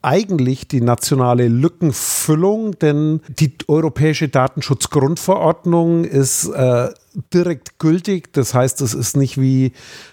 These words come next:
wie bei vielen europäischen Regelungen ein, eine Vorgabe für die Länder, das,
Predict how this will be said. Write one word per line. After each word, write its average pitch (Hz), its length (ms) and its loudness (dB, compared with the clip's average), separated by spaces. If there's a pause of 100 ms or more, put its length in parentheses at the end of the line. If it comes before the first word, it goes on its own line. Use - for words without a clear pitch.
(120)
wie 131 160 2
bei 131 180 2
vielen 151 460 0
europäischen 139 760 0
Regelungen 156 720 2
ein, 131 440 0 (440)
eine 131 300 0
Vorgabe 143 720 0
für 143 220 -2
die 127 420 0 (260)
Länder, 175 760 0
das, 131 300 -8